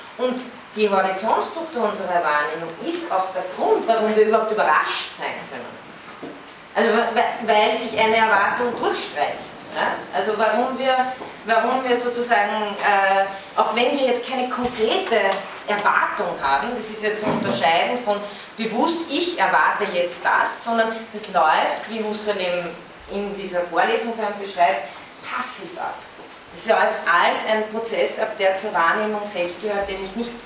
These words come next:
aktiv, äh, als Akt vollziehen muss, wie ich will jetzt diesen Kugelschreiber nehmen oder sowas, sondern es läuft in der Wahrnehmung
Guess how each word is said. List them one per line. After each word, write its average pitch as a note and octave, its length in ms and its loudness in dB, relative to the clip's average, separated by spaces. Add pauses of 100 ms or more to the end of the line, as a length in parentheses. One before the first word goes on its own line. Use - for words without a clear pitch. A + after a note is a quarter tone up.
(120)
aktiv, G#3 640 -2 (300)
äh, F3+ 400 4 (600)
als F#3 240 4
Akt - 360 0
vollziehen A3 560 -4
muss, - 500 -4
wie G3+ 400 2 (180)
ich - 400 -10
will G3+ 200 -2
jetzt F#3+ 280 -2
diesen G3 140 -8 (100)
Kugelschreiber G3+ 580 -4
nehmen D3 200 -10
oder - 400 -6
sowas, - 180 -4 (320)
sondern G#3 320 0
es G#3 140 -4
läuft F#3 420 2
in A3 140 -2
der G#3+ 140 2
Wahrnehmung F#3+ 420 0